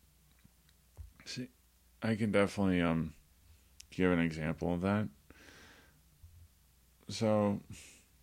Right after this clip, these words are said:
all right, this will probably be my example, um, all right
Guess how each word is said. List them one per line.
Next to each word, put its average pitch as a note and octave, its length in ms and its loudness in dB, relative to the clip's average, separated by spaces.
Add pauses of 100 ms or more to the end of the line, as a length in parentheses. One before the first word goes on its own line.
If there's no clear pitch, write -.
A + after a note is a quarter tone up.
(720)
all G2 80 0
right, F2+ 160 4
this F2+ 220 -2
will F2 80 -4
probably E2+ 300 0
be E2+ 200 0
my E2+ 420 -2 (1400)
example, F2 920 0
um, E2+ 220 -2 (1700)
all A2 80 4
right F#2+ 200 4